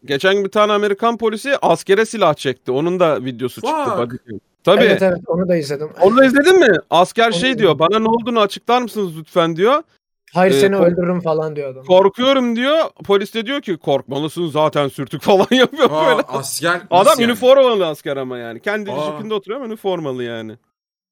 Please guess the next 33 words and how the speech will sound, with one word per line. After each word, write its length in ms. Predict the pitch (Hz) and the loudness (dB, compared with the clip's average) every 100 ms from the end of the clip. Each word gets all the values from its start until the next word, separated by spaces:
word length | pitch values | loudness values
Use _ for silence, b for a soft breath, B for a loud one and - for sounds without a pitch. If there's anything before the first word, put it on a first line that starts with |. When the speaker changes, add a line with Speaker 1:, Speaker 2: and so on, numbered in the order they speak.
| _ 107 | _ -16
Speaker 2:
Aa. 340 | 120 139 139 | -12 -10 -6
Speaker 3:
Ya 80 | - | -4
onlar 420 | 196 247 214 175 | -4 -2 -2 0
da 60 | 214 | 0
güç 340 | 160 135 233 | -2 -4 -4
sarhoşu 480 | - 180 143 131 190 | -2 -2 -2 -6 -6
manyaklar 600 | 190 160 170 170 202 196 | -6 -6 -6 -8 -4 -6
işte 260 | 135 - 170 | -6 -10 -10
ama 240 | 226 202 | -6 0
harbiden 300 | 202 185 190 | 0 0 0
Speaker 1:
Ama 220 | 151 226 | 2 2
Speaker 3:
düşündüğün 140 | 226 208 | 2 4
Speaker 1:
zenci 340 | 185 185 190 175 | 4 4 2 4
Speaker 3:
zaman 220 | 208 208 | 6 4
Speaker 1:
asker, 440 | 190 - 170 135 117 | 2 -2 0 0 0
zenci, 500 | 117 131 143 143 156 | -2 -2 0 -2 -2
onu 200 | 139 151 | 0 -2
da 120 | 151 | -2
betimleyeyim. 500 | 147 156 147 139 127 | -4 -6 -4 -2 -2
Yani 180 | 123 - b b | -4 -6 b b
askerler 680 | 135 143 - 151 156 180 165 | -2 0 2 2 4 2 4
beyaz, 400 | 175 233 220 - | 2 2 -2 -12
Speaker 2:
Ha. 300 | 95 92 92 | -16 -16 -10
Speaker 1:
şey, 340 | 160 156 139 | -2 2 2
polisler 520 | 135 156 151 170 160 156 | 0 -2 0 2 2 2
beyaz, 360 | 160 185 202 | 2 0 -2
iki 180 | 143 147 | -8 -14
polis, 420 | 143 175 240 - | -10 -8 -10 -10
e, 420 | 151 131 127 120 113 | -4 -2 -2 -4 -6
gas 420 | 147 151 - - - _ - | -4 -4 -6 -20 -20 _ -10
şeydeler, 460 | 143 131 147 131 | -6 -2 -2 -2
e, 640 | 120 120 113 98 98 | -2 -4 -6 -8 -8
e, 40 | 104 | -10